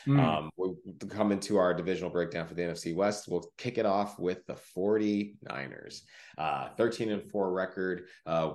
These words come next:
Speaker 2: division winner. I mean, listen, if there is a team that there's so much question behind who the quarterback is going to be,
Speaker 1: Mm-hmm.
Speaker 2: uh, all of their players, everybody loves. T-,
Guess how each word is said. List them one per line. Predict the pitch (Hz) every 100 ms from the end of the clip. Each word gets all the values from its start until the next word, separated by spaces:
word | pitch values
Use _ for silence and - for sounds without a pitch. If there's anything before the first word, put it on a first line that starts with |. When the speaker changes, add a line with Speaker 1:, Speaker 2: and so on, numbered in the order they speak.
| -
Speaker 2:
division | 82 90 82 85
winner. | 85 82 82 78 -
I | 82
mean, | 87 85
listen, | 82 95 - 76
if | 71 69
there | 107
is | 110 87
a |
team | 87 - 87 80 76 _ _ _
that | 80 82 73 69 - _ -
there's | 92 87 76 -
so | - - 101 107
much | 104 98 - - - -
question | - 117 95 - 80
behind | 76 73 71
who | 76 82
the |
quarterback | 90 - 135 117 110 110
is | 104
going | 101 101 87
to | 92
be, | 82 85 82 80 - -
Speaker 1:
Mm-hmm. | 123 110
Speaker 2:
uh, | 76 76 71 - _ _
all | 95 98 110
of | 117 98
their | 101
players, | 98 - 95 95 92
everybody | 80 87 85 78 73
loves. | 71 67 58 - - _ -
T-, | -